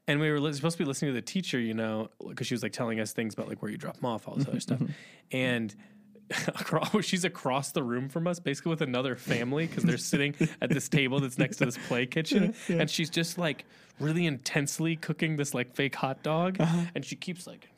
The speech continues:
Speaker 1: doing it just really intense. And then she keeps <laughs> taking it over to the family, like, giving it to them. And she wants them to, like,
Speaker 2: Take it and
Speaker 1: enjoy
Speaker 2: do,
Speaker 1: it.
Speaker 2: yeah,
Speaker 1: <laughs> You know
Speaker 2: yeah,
Speaker 1: what I mean?
Speaker 2: yeah, yeah.
Speaker 1: And they're not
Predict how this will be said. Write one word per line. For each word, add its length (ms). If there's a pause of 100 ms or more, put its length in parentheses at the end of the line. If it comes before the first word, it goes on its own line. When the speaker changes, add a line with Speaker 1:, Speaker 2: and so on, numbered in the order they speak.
Speaker 1:
doing 240
it 80
just 180
really 200
intense. 320
And 100
then 80
she 140
keeps 260
<laughs> 60
taking 400
it 80
over 200
to 60
the 100
family, 500 (280)
like, 300
giving 240
it 100
to 100
them. 140
And 80
she 140
wants 260
them 240
to, 120
like, 180 (340)
Speaker 2:
Take 240
it 60
and 80
Speaker 1:
enjoy 320
Speaker 2:
do, 100
Speaker 1:
it. 100 (120)
Speaker 2:
yeah, 60
Speaker 1:
<laughs> 20
You 100
know 80
Speaker 2:
yeah, 40
Speaker 1:
what 20
I 40
mean? 120
Speaker 2:
yeah, 120
yeah. 120
Speaker 1:
And 100
they're 140
not 260